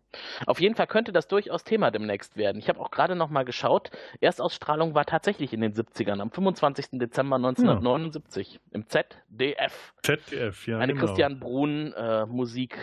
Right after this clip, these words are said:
Speaker 1: äh, äh, Episode,
Speaker 2: Ah,
Speaker 1: Serie. Also
Speaker 2: ja,
Speaker 1: der hat die
Speaker 2: der,
Speaker 1: Musik dazu gemacht.
Speaker 2: der hat ja diese tollen Filmmusiken damals gemacht.
Speaker 1: Patrick
Speaker 2: Toll.
Speaker 1: Packard, Oliver
Speaker 2: Ja,
Speaker 1: Maas,
Speaker 2: ja.
Speaker 1: diese Se-, Weihnachtsserien.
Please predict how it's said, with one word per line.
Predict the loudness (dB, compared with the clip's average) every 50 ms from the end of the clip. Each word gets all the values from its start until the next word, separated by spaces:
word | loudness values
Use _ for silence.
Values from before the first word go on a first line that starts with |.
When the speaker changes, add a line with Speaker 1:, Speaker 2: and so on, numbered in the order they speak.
| -12 -12 -12 -10 -6
Speaker 1:
äh, | -4
äh, | -2 0 2 2 4 2 2 0 -4 -10 -14 -16 -14 -10 -6 -6 -4 -2 -2 -2
Episode, | 0 0 -2 0 2 2 2
Speaker 2:
Ah, | 4 4
Speaker 1:
Serie. | 4 4 4 2 2 0 0 -2 -4 -6 -10 -12 -6 -4
Also | 0 2
Speaker 2:
ja, | 4 6
Speaker 1:
der | 6 4
hat | 4
die | 2
Speaker 2:
der, | 2 2 2 2
Speaker 1:
Musik | 2 0
dazu | -2 -4 -6 -8 -12
gemacht. | -12 -10 -10 -6 -2 0
Speaker 2:
der | 0
hat | 2 2 0
ja | -2
diese | -2 -2 -2 -2 -2
tollen | 0 2 4 4 4 4 2
Filmmusiken | 2 2 4 4 4 4 2 0 -2 -4 -6 -4 -2 -4 -4
damals | -2 -2 -2 -2 -2 -4 -6 -6
gemacht. | -4 0 0 0 0
Speaker 1:
Patrick | 2 2 2 2
Speaker 2:
Toll. | 2 0
Speaker 1:
Packard, | 0 -2 -2 2 2 4 4 4 4 2 0
Oliver | -4 -4 -4 -2 0 2 4
Speaker 2:
Ja, | 6
Speaker 1:
Maas, | 6 6 6 6 4 4 2 2 2 2 0
Speaker 2:
ja. | 0 0 -2 -2 -2 -4
Speaker 1:
diese | -6 -6 -6 -6
Se-, | -6 -6 0 2
Weihnachtsserien. | 2 2 4 2 -2 -2 -2 2 4 4 4 2 -2 -6 -8